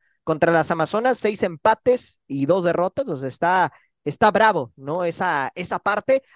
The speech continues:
Ahora, Octavio, viendo el panorama, como comenta el teacher,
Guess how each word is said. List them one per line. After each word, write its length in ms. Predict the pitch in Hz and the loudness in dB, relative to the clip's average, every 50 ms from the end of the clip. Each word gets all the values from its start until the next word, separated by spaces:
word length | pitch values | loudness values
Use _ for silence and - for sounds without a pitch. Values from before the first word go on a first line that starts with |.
| - | 0
Ahora, 240 | - 226 277 302 311 | 4 6 6 6 6
Octavio, 480 | - - - 311 302 285 269 233 151 - _ _ _ _ _ _ _ _ | 2 2 2 2 2 2 0 -2 -4 -4 _ _ _ _ _ _ _ _
viendo 460 | - 151 139 214 254 294 311 311 359 | -16 -8 -4 -4 -2 -2 -2 -4 -4
el 140 | 349 320 233 | -4 -4 -2
panorama, 720 | - - 254 233 220 214 226 247 254 240 220 165 120 104 _ _ _ _ _ _ _ _ _ _ _ _ _ _ _ _ _ - - _ _ _ _ _ | 0 0 0 2 0 0 0 -2 -2 -2 -4 -6 -6 -8 _ _ _ _ _ _ _ _ _ _ _ _ _ _ _ _ _ -20 -20 _ _ _ _ _
como 260 | - - 220 214 226 208 | 0 2 2 4 2 2
comenta 400 | - 240 226 254 285 - - 320 | 2 0 0 -2 -4 -2 -4 -4
el 120 | 254 - | -4 -4
teacher, 480 | - 269 247 - - 277 269 - - | -8 -8 -8 -6 -2 -2 -2 -2 -4